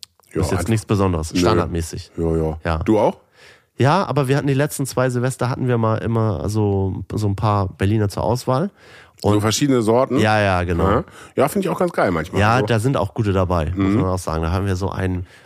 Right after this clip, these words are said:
Speaker 2: mit, äh, hier Marc, Marc de Champagne.
Speaker 1: Ja,
Speaker 2: Also
Speaker 1: Ma-, <laughs> Ma-, ja, Marc.
Speaker 2: Marc de Champagne.
Speaker 1: Mhm.
Speaker 2: Und das war dann schon ganz lecker.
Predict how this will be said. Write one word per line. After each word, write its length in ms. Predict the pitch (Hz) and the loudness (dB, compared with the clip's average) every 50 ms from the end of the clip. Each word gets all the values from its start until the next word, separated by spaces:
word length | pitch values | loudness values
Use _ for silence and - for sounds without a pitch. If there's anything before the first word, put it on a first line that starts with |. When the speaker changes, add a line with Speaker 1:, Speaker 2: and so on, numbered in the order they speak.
| _ _ | _ _
Speaker 2:
mit, 280 | 92 92 90 - - - | -4 -4 -4 -6 -12 -8
äh, 180 | - 87 90 90 | -4 -2 -2 -2
hier 320 | 87 87 101 87 85 85 82 | 0 0 0 0 -2 -2 -4
Marc, 520 | - 87 90 90 92 98 104 - - - - | -4 -4 -2 0 0 0 -2 -4 -10 -16 -8
Marc 180 | - 92 98 98 | -4 -4 -4 -2
de 80 | - 92 | -4 -6
Champagne. 560 | - - 90 90 - 90 98 113 120 147 165 - _ _ _ _ - - | -4 -4 -6 -4 -2 -2 0 0 0 -2 -4 -8 _ _ _ _ -8 -4
Speaker 1:
Ja, 200 | 90 101 113 151 | -2 -2 -2 -2
Speaker 2:
Also 140 | - - - | -4 -6 -6
Speaker 1:
Ma-, 200 | - - - - - - - - | -4 -4 -4 -4 -6 -6 -6 -6
<laughs> 280 | - - - - - | -6 -6 -8 -8 -2
Ma-, 300 | - 113 113 101 92 107 95 - - - _ | 0 0 0 2 0 -2 -6 -8 -16 -12 _
ja, 220 | - 87 87 95 - - - - - - - 202 | -4 -2 -2 -2 -6 -12 -18 -18 -8 -8 -4 -2
Marc. 280 | 101 - 92 - - - _ _ - - 135 127 104 - | 0 0 0 -2 -4 -8 _ _ -12 -8 -8 -8 -8 -6
Speaker 2:
Marc 520 | _ - 107 113 - - - - - _ _ | _ 0 0 0 0 -2 -4 -14 -20 _ _
de 140 | - - 110 | 0 0 2
Champagne. 600 | - - 104 104 - - 110 113 - 139 165 254 - | 2 0 -2 0 0 0 0 0 0 0 -2 -2 -2
Speaker 1:
Mhm. 340 | - 95 95 98 113 127 - - 175 151 - - _ _ | -2 0 2 2 0 0 -2 -4 -10 -10 -10 -12 _ _
Speaker 2:
Und 260 | 101 101 98 95 95 90 | 2 2 4 4 2 2
das 140 | 98 104 | 2 2
war 100 | - 226 | 2 0
dann 120 | 262 294 262 | 0 0 0
schon 180 | - - 294 | -2 -2 0
ganz 160 | 294 285 - - | 0 -2 -2 -4
lecker. 300 | - - - - - | -4 -2 -2 -4 -6